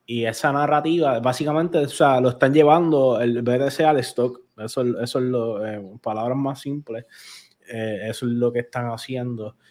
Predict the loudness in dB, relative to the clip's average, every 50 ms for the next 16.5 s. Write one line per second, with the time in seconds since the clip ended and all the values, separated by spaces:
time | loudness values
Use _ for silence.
0 | _ _ _ _ _ _ _ -12 -8 -6 -4 -4 -4 -4 -4 -6 -8 -8 -6 -6
1 | -6 -4 -2 -2 -2 -2 -2 -2 -2 0 0 -2 -2 -2 -4 -2 -2 0 0 0
2 | 0 0 0 0 0 0 0 -2 -4 -4 -8 -6 -2 0 0 2 2 0 -2 -2
3 | -2 -4 -4 -4 -4 -6 -4 -4 -4 -4 -4 -6 -8 -10 -10 -10 -12 -10 -6 -6
4 | -6 -6 -6 _ -4 -2 -2 -2 -2 -6 -8 _ _ -14 -12 -10 -6 -4 -2 -2
5 | -2 -2 -4 -4 -6 -8 -8 -8 -8 -8 -6 -6 -4 -2 -2 -2 -2 -2 -4 -4
6 | -4 -4 -4 -4 -6 -8 _ _ -6 -4 -4 -2 -2 -2 -2 -4 -4 -6 -6 -8
7 | -8 -10 -12 -14 _ _ _ _ _ _ _ -10 -8 -8 -6 -2 -2 -2 0 0
8 | -2 -2 -4 -2 -2 -2 -2 -2 -2 -2 -2 -2 0 -2 0 0 0 -2 -2 -2
9 | -2 -2 -2 -4 -6 -6 -4 -4 -4 -4 -6 -10 -10 -10 -12 -14 _ -8 -6 -4
10 | -2 -2 -2 -4 -4 -6 -8 -10 _ _ _ _ -20 -18 -18 -16 -12 -8 -6 -6
11 | -6 -8 _ _ 0 0 0 0 -4 -8 -12 -12 -12 -6 -2 2 2 4 4 4
12 | 2 0 -2 -4 -4 -4 -6 -6 -6 -6 -6 -6 -4 -6 -6 -6 -6 -6 -4 -4
13 | -4 -4 -4 -4 -6 -6 -6 -6 -4 -2 -2 -2 -2 -2 -4 -6 -6 -8 -8 -8
14 | -8 -8 -10 -8 -8 -8 -8 -8 -8 -10 -8 -8 -6 -6 -4 -4 -4 -4 -4 -6
15 | -6 -6 -8 -8 -12 -12 -14 -14 -14 -14 -14 _ -10 -10 -8 -8 -8 -10 -10 -10
16 | -10 -12 -12 -12 _ -8 -8 -8 -8 -12